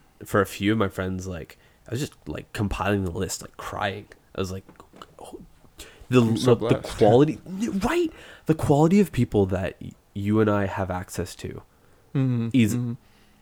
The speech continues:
Speaker 1: unbelievable. And that's part of the reason why, like, I wanted
Speaker 2: Man,
Speaker 1: to
Speaker 2: I had to pray hard for that. <laughs>
Speaker 1: Part
Speaker 2: Praise God.
Speaker 1: par-, I, part of the reason I wanted to start the podcast is because I have so many people like you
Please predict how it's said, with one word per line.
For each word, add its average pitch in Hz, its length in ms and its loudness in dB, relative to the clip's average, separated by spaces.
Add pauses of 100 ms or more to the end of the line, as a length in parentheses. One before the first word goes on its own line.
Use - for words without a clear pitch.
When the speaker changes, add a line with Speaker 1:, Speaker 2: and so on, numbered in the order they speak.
(180)
Speaker 1:
unbelievable. 107 960 0
And 117 140 0
that's 131 140 2
part 185 240 6
of 214 40 4
the 151 60 6
reason 107 320 2
why, 95 200 -2
like, 98 180 -6
I 101 40 0
wanted 98 520 -2 (160)
Speaker 2:
Man, 131 240 2
Speaker 1:
to 120 60 4
Speaker 2:
I 131 40 4
had 175 80 4
to 185 80 2
pray 127 160 0
hard 127 260 -2
for 131 120 -4
that. - 1000 -2 (480)
<laughs> - 0 -
Speaker 1:
Part 220 1080 8 (140)
Speaker 2:
Praise 123 340 8
God. - 400 -8 (260)
Speaker 1:
par-, - 240 -2
I, 185 400 -2
part - 180 4
of 143 40 4
the 160 60 4
reason 117 200 4
I 101 40 4
wanted 101 220 0
to 107 60 -12
start 98 260 -2
the 95 80 -12
podcast 107 540 -4
is 98 100 -4
because 98 440 -4 (880)
I 101 80 0
have 101 400 0
so - 180 -4
many 90 160 -6
people 85 320 -12
like 85 220 -10
you - 160 -10